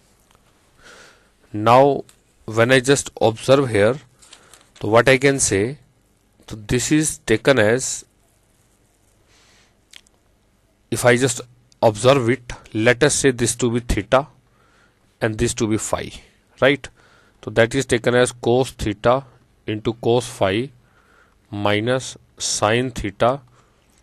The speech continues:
into sin phi, right?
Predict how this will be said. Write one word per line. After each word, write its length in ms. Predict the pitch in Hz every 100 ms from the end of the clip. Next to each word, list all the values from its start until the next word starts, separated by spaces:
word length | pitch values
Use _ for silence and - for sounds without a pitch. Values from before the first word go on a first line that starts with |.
| _ _ -
into 380 | 110 104 131 180 _ -
sin 440 | - - 92 87
phi, 320 | - 92 - - _ _
right? 280 | 127 139